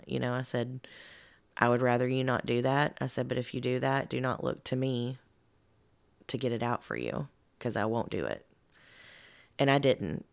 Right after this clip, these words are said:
Um, you know, the, the thirty days went by, and a friend of his the day before, you know, it would have, you know, been theirs, been the pawn shop's. Um, a friend of his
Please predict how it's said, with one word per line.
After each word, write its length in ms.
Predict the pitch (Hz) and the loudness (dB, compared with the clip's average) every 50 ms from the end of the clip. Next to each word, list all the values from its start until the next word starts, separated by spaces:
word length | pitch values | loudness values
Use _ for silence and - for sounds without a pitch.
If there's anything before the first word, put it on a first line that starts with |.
| _ - _ - | _ -18 _ 0
Um, 520 | 131 127 120 113 107 98 101 110 127 135 131 - - _ _ _ - | 2 2 4 2 2 0 -2 -4 -6 -6 -10 -14 -20 _ _ _ -6
you 140 | - 139 131 | -2 -2 0
know, 220 | 123 120 117 113 | 0 0 0 0
the, 240 | 113 113 107 107 - | 0 0 0 0 -2
the 180 | - - - 127 | -4 -4 -4 -2
thirty 300 | - 135 127 127 123 127 | 0 0 0 0 0 -2
days 300 | 123 127 123 123 123 127 | 0 0 0 0 -2 -2
went 160 | 123 - 123 | -4 -2 0
by, 400 | 117 113 113 113 117 120 131 127 - - - _ - | 0 0 2 2 0 0 -2 -4 -8 -14 -10 _ -2
and 580 | 123 120 113 113 117 113 113 113 110 - - - _ - - - - - - - - - - - - _ _ _ _ - _ - - | 0 2 2 2 2 0 0 0 -2 -4 -6 -12 _ -20 -20 -20 -20 -20 -20 -20 -20 -20 -20 -20 -20 _ _ _ _ -20 _ -2 0
a 80 | - 131 | 0 0
friend 300 | - - 135 131 127 123 | 2 4 4 4 6 4
of 100 | 123 120 | 2 2
his 440 | - 120 117 120 123 139 - - - - - | 2 2 2 2 0 -2 -4 -4 -6 -6 -2
the 120 | - 127 123 | 0 2 2
day 180 | 123 127 123 | 4 4 2
before, 600 | 123 131 123 - - 123 120 120 110 113 131 135 - _ - _ _ _ - _ _ _ _ _ _ - | 2 0 -2 -2 0 2 2 2 2 0 -2 -4 -6 _ -20 _ _ _ -20 _ _ _ _ _ _ -2
you 160 | 143 143 127 | 0 0 2
know, 160 | 123 120 120 | 2 2 2
it 80 | - - | 2 2
would 140 | 127 127 120 | 2 2 2
have, 360 | 120 127 135 135 - - - - _ _ _ _ _ _ _ _ _ - - 139 - - - _ | 0 0 -4 -8 -12 -14 -16 -20 _ _ _ _ _ _ _ _ _ -6 -6 -6 -6 -10 -10 _
you 140 | - 139 131 | 0 0 2
know, 260 | 120 117 113 113 123 131 151 - _ - _ _ _ _ - | 2 2 2 0 -2 -4 -8 -14 _ -20 _ _ _ _ -2
been 260 | 135 135 135 127 123 120 | 4 4 6 6 6 4
theirs, 500 | 127 123 120 110 101 113 120 139 143 - | 4 4 6 4 4 2 2 0 0 0
been 180 | - 123 120 | 2 2 2
the 80 | 117 113 | 2 0
pawn 280 | - 135 127 113 110 | 2 2 2 4 2
shop's. 480 | 110 - 113 113 117 123 - - - - - - | 2 0 0 0 0 -2 -2 -4 -6 -4 0 0
Um, 500 | 127 123 120 113 110 110 113 127 143 139 - - - - - - - - - - - - - - _ _ _ _ - - | 2 2 2 2 0 0 -2 -4 -6 -8 -10 -18 -20 -20 -20 -20 -20 -20 -20 -20 -20 -20 -20 -20 _ _ _ _ -2 0
a 60 | - 131 | 0 2
friend 260 | - 135 131 127 127 | 4 4 4 6 4
of 100 | 127 123 | 4 4
his 460 | 139 127 117 120 123 127 - - | 4 4 4 4 2 -2 -4 -6